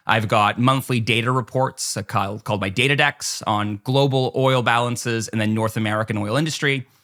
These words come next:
And then every Friday at the end of business, I publish Oil Context Weekly, which is a, uh, kind of a weekend wrap up of what's happened in the market,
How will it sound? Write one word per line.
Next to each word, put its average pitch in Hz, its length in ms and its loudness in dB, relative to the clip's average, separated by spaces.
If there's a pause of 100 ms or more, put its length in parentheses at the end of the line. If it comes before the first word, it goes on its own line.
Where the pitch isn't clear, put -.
(220)
And 127 100 2
then 127 80 4
every 135 180 2
Friday 113 540 2
at 104 140 -4
the 113 100 0
end 107 180 0
of 104 180 -4
business, 147 640 0
I 107 260 2
publish 107 600 -2
Oil 123 200 2
Context 107 480 -2
Weekly, 156 460 -2 (280)
which 113 240 -2
is 107 340 0
a, 104 440 0
uh, 98 200 -4
kind 117 140 -2
of 107 80 0
a 104 40 2
weekend 110 640 0
wrap 110 420 0
up 101 360 -2
of 104 240 0
what's 123 220 -2
happened 113 300 0
in 110 40 0
the 123 60 2
market, 160 580 2